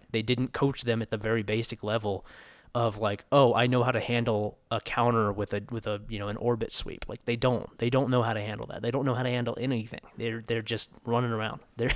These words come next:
they're just running around. They're just wasting time. Uh, and I, I have to imagine that Kansas is going to have m-, more than enough to, to take advantage of that. Kansas has been very good about that this season, and I just, I don't think Oklahoma's gonna have an answer. Brent Venables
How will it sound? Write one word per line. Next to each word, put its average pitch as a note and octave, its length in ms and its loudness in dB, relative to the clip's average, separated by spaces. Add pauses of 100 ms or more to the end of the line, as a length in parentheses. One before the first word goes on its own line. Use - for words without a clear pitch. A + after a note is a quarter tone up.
they're G3+ 160 12
just D#3 220 4
running C#3+ 260 4
around. B2 200 2
They're A2+ 120 -2
just A2+ 140 -8
wasting A#2 360 -2
time. A2 300 -4 (520)
Uh, A2 320 0
and A2 120 -2
I, G#2+ 240 -2
I G#2+ 60 2
have A#2+ 300 6
to C3 120 2
imagine A2+ 400 0
that G#2 140 -6
Kansas A2 600 -4 (580)
is G#2 440 0 (120)
going B2 300 4
to G#2+ 60 0
have A2+ 220 -2 (120)
m-, A#2+ 220 -4
more C3+ 580 6
than A#2+ 180 4
enough G2 380 -4
to, G#2+ 200 -4
to - 200 -8
take - 240 -8
advantage G2 400 -6
of G2 80 -8
that. F#2 160 -8
Kansas A2 340 -4
has G#2+ 140 -8
been G#2+ 160 -2
very B2 360 2
good G#2+ 180 -2
about G2+ 240 -6
that A2+ 180 -4
this G#2+ 140 -4
season, A2 340 -4
and G2+ 100 -2
I G#2 80 -4
just, G#2 240 -8
I A2+ 120 -2
don't B2 120 -2
think A#2 140 -4
Oklahoma's G#2 480 -6
gonna G#2 140 -10
have A2 180 -10
an A2 60 -8
answer. G#2+ 280 -10
Brent B2 240 -2
Venables B2+ 440 0